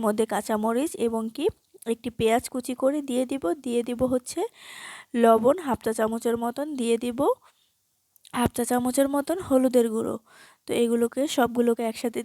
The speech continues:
দিয়ে আমি ডালগুলোকে ভালো মতন সেদ্ধ করে নেব, প্রায় এইটটি পার্সেন্ট সেদ্ধ করে নেব। তো এইটটি পার্সেন্ট সেদ্ধ হয়ে গেলে এই পর্যায়ে দিয়ে দিব কেটে রাখা লাউ। তো লাউগুলোকে দিয়ে সুন্দর করে আমি হচ্ছে নাড়াচাড়া দিয়ে মিশিয়ে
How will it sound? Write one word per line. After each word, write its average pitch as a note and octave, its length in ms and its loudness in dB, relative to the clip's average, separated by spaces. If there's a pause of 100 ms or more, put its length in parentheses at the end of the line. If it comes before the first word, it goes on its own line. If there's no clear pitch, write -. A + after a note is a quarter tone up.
দিয়ে B3 160 0 (100)
আমি A#3+ 180 -4
ডালগুলোকে A3+ 680 -2 (180)
ভালো A#3 220 0 (100)
মতন A#3 240 -4 (100)
সেদ্ধ A#3+ 200 0 (120)
করে A#3 240 2
নেব, A3 100 -2 (120)
প্রায় A#3+ 240 0
এইটটি A#3+ 280 -2
পার্সেন্ট B3 360 -4
সেদ্ধ B3 180 0 (120)
করে B3+ 160 2 (100)
নেব। B3+ 120 -6 (580)
তো - 60 -8 (120)
এইটটি B3 260 0
পার্সেন্ট C#4 340 -2
সেদ্ধ B3 200 4 (120)
হয়ে C4 240 4
গেলে C#4 160 -2 (160)
এই A3 140 4
পর্যায়ে A#3 360 0
দিয়ে A#3 200 -2
দিব A#3+ 120 0 (140)
কেটে A#3 280 -6
রাখা G#3+ 200 -4 (100)
লাউ। A3 160 2 (500)
তো - 40 -2 (140)
লাউগুলোকে A#3 520 2 (140)
দিয়ে A#3+ 200 2 (140)
সুন্দর A#3 300 2 (100)
করে B3 220 2
আমি A#3 180 -2
হচ্ছে A3+ 180 -4 (100)
নাড়াচাড়া A3+ 540 -2
দিয়ে B3 140 0 (100)
মিশিয়ে A#3+ 280 -4